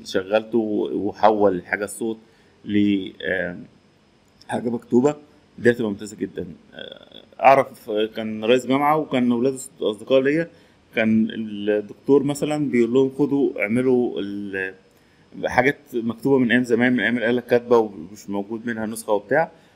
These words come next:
بس موجودة ه-، آه، هارد كوبي مطبوعة."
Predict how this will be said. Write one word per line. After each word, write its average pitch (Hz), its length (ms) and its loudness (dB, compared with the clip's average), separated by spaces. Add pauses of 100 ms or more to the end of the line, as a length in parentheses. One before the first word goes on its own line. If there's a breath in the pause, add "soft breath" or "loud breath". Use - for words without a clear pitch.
(220 soft breath)
بس 117 200 -4
موجودة 131 580 4
ه-، 117 260 -4 (260)
آه، 104 320 2
هارد 123 260 4
كوبي 104 280 4
مطبوعة." 143 580 0